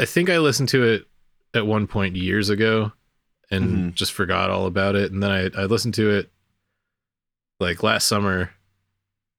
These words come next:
Speaker 1: at work, and that dude just, he just goes off. He just goes and goes and goes. Can't stop talking about <laughs> crazy shit.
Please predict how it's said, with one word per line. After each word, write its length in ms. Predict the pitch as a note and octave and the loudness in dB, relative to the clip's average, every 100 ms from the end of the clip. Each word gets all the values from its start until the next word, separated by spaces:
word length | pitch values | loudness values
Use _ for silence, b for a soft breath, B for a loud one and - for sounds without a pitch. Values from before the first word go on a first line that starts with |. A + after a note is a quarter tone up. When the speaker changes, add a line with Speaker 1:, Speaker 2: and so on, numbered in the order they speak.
| _ - | _ -14
Speaker 1:
at 60 | |
work, 540 | F#2+ F#2 F2 E2+ - - _ _ - - | -6 -2 -2 -4 -8 -20 _ _ -14 -6
and 500 | F2+ F2+ F2 E2 - - _ _ _ _ - | -2 -2 -2 -6 -10 -16 _ _ _ _ -6
that 220 | F#2+ A2 | -2 0
dude 240 | G#2+ D3 B2 | 2 2 2
just, 260 | F#2+ - _ | -2 -2 _
he 120 | - A2 | -4 -2
just 180 | A2+ | 0
goes 260 | G#2 G#2+ A2 | 0 2 2
off. 300 | A#2 B2 - | 0 -2 -4
He 80 | G2 | -4
just 180 | G#2 - | -4 -2
goes 240 | G2+ G#2+ | 0 0
and 80 | G2+ | 0
goes 200 | G#2 G#2+ | 0 0
and 80 | G#2 | 0
goes. 320 | G2+ A#2 F#2 - _ _ - | 0 0 -2 -8 _ _ -12
Can't 220 | - G2+ | -6 -4
stop 220 | - G#2 | -4 -2
talking 340 | G#2+ G#2 A2 F#2 | -2 -2 -2 -2
about 400 | F#2 F#2+ - - - - | 0 -2 -4 -14 -20 -20
<laughs> 220 | - - | -20 -4
crazy 360 | A2 G#2 A2 | 0 0 0
shit. 340 | A2 B2 A#2 | -2 -2 -4